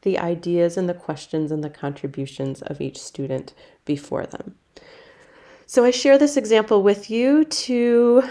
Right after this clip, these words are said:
hopefully inspire you to think creatively about other ways to demonstrate to students what it is you're hoping they will achieve. Now, number four,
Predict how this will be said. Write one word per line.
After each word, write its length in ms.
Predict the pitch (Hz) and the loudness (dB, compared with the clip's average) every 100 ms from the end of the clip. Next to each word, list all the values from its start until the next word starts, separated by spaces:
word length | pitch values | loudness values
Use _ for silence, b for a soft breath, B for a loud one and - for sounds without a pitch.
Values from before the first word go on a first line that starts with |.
| B | B
hopefully 560 | - 330 - 302 277 262 | -8 -6 0 4 4 4
inspire 540 | 226 233 - 220 226 | 0 -2 -2 2 4
you 320 | 247 262 254 240 | 4 4 2 0
to 160 | - | 0
think 300 | 269 - 214 | 0 2 0
creatively 720 | 208 254 214 208 233 220 226 233 | 0 4 6 6 2 2 2 2
about 300 | 185 190 - | 2 0 2
other 260 | 190 196 | 2 2
ways 600 | 185 170 170 180 247 254 | 2 2 2 2 -2 -4
to 180 | - - | -10 -8
demonstrate 1040 | 170 156 170 165 180 185 180 - 165 156 - | -8 -2 0 2 2 0 -4 -4 -2 -2 -4
to 100 | 165 | -8
students 580 | 156 - 147 147 139 - - | -6 -4 -4 -4 -6 -12 -6
what 300 | 160 156 151 | -2 0 2
it 120 | 147 | 0
is 240 | 139 135 | -2 -4
you're 180 | 139 139 | -4 -4
hoping 460 | 135 139 135 139 135 | -4 -8 -4 -6 -4
they 160 | 127 | -6
will 200 | 131 131 | -4 -4
achieve. 520 | 135 - - - - _ _ _ _ _ _ _ _ _ _ _ _ _ _ B B B B | -6 -10 -12 -12 -12 _ _ _ _ _ _ _ _ _ _ _ _ _ _ B B B B
Now, 300 | 214 214 208 | 0 0 0
number 420 | 208 208 214 214 | 0 0 2 2
four, 840 | 226 - - 302 330 247 170 190 247 | -2 -6 0 4 6 6 4 0 -4